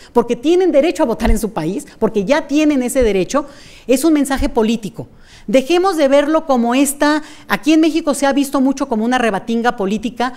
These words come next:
porque ¿cuántos podrían votar? Al final no votan tantos.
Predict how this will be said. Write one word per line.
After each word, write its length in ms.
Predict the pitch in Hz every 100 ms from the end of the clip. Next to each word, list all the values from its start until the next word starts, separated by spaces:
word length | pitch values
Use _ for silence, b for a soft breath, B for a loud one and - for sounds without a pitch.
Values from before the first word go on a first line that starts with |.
| B B
porque 280 | 208 220
¿cuántos 340 | - 262 277 -
podrían 380 | 240 220 233 220
votar? 440 | 208 226 240 247
Al 120 | 220
final 260 | 208 208 214
no 80 | 208
votan 300 | 202 196 -
tantos. 520 | 226 233 226 233